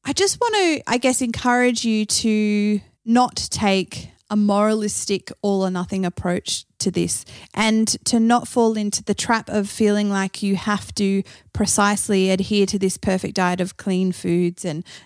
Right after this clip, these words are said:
eliminate food groups left, right and centre. Because honestly, at the end of the day, there's no need for this kind of dietary approach. So I want to talk through some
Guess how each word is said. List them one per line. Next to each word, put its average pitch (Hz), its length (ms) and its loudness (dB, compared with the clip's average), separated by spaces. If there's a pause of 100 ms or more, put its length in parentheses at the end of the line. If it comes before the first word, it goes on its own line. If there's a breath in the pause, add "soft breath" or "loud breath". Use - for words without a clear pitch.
eliminate 190 520 0
food 175 280 0
groups - 540 -2
left, 170 240 -2
right 165 200 0
and 165 180 -2
centre. 165 480 -2 (180)
Because 220 460 2 (320)
honestly, 247 500 4
at 202 80 -2
the - 140 -6
end 214 180 2
of 214 100 -2
the 196 120 0
day, 185 180 4
there's 185 280 2
no 180 220 4
need 170 320 0
for - 140 -6
this 170 220 -2
kind 170 580 -2
of 165 400 -2
dietary 185 460 0
approach. - 420 -6 (220 loud breath)
So 330 260 4
I - 80 2
want 403 260 2
to - 60 -2
talk 277 240 4
through 254 280 4
some 226 440 4